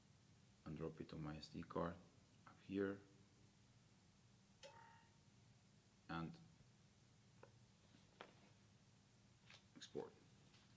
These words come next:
So here it is. You just plug it in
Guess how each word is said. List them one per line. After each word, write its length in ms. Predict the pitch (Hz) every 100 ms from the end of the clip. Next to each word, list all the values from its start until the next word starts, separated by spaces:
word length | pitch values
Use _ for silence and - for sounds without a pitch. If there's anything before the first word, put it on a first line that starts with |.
| -
So 80 | 85
here 160 | - 85
it 80 | 92
is. 320 | 110 - - - - - - - - - - - - - - - -
You 160 | - 90
just 180 | 87 -
plug 160 | 87 92
it 80 |
in 100 | 90